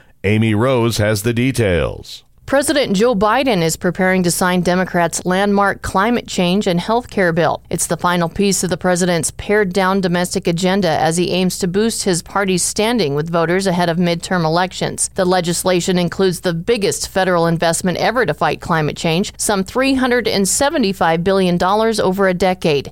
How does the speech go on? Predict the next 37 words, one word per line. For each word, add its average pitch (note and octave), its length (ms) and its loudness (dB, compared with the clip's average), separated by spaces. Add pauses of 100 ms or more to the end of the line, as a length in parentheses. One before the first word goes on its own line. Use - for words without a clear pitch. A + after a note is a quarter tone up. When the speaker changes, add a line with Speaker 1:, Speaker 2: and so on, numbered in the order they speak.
Speaker 2:
It F3 80 0
also F3 340 0
caps E3+ 380 -2
prescription F#3 680 -2
drug F#3 300 0
costs F3+ 380 0
at C#3+ 220 -2
two A3 180 0
thousand F3+ 400 0
dollars E3+ 380 2
out D#3+ 120 2
of D#3 140 -4
pocket F3 420 -2
annually G3+ 560 0
for F#3 140 -2
Medicare D#3+ 460 0
recipients F#3 680 -2
and B3+ 140 0
helps C#4 240 0
an C4+ 80 0
estimated A3+ 680 0
thirteen G3+ 460 0
million G3 300 2
Americans G3 580 0
pay E3+ 180 0
for E3 140 -2
health C4+ 300 -2
care D#3+ 200 0
insurance D#3+ 200 -2 (340)
by A3+ 140 -2
extending C#4 640 0
subsidies B3 680 0
provided F3+ 540 0
during F3+ 240 0
the G3 100 0
coronavirus E3+ 720 0
pandemic. E3+ 640 0